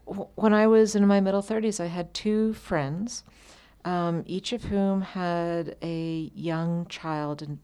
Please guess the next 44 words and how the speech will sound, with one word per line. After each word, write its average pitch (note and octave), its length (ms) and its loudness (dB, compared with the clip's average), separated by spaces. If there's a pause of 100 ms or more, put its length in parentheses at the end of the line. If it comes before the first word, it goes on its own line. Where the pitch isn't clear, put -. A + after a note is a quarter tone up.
(160)
a, - 200 -2
a D#3 60 -8
son D3+ 440 -2
in D3 80 -6
terrible D#3+ 380 -6
trouble. - 360 -10 (760)
Uh, D#3 220 -6
and D#3 120 -4
one F3 120 0
of F3+ 100 0
the F3+ 80 -6
sons E3+ 340 -4
made D3+ 180 -4
it D#3 120 -6
and D3+ 80 -8
one D3 100 -4
of C#3+ 80 -6
the C#3 60 -14
sons C#3+ 320 -8
did D3 180 -12
not. B2 240 -10 (760)
And D#3+ 400 -4
one E3 220 0
of G#3+ 160 2
them, G#3+ 520 2 (240)
during F3+ 280 0
this F3+ 180 -6
period, C3+ 480 -8 (560)
uh, D3+ 440 -6 (120)
and F3+ 200 -4
this, G#3 160 -4
for G#3+ 160 -6
me, A3+ 160 8
this G3+ 120 2
was F3 120 -6
a E3+ 40 -6
very E3 200 -4
formative D#3 440 -6
experience. D3 460 -8
One F3+ 120 -2
of G3+ 100 0
them G#3 100 0
said, D3+ 400 -6 (600)
relatively, A#3+ 560 -2